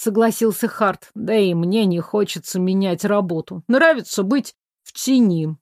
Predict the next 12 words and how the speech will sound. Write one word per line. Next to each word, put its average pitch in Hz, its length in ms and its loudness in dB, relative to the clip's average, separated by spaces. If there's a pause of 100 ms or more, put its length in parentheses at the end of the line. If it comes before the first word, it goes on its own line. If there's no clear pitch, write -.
а 180 200 -2
на 180 200 -2
троне 214 520 2
особо 175 600 -2 (180)
не 220 240 4
развернёшься. 196 1000 0 (360)
Каждый 196 640 2
шаг 202 520 0
под 196 200 -4
присмотром 202 720 2
заботливых 202 840 2
подданных". 180 720 -2